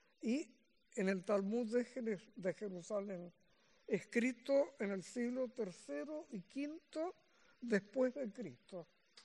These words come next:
donde dice concretamente que las madres que han tenido dos hijos sangrando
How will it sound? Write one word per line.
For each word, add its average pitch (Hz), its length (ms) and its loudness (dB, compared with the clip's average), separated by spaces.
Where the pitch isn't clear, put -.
donde 233 540 2
dice 226 640 -2
concretamente 190 1300 2
que 226 200 6
las 220 240 2
madres 180 840 -2
que 214 160 6
han 247 220 2
tenido 190 760 0
dos 233 520 2
hijos - 840 -4
sangrando 285 1120 0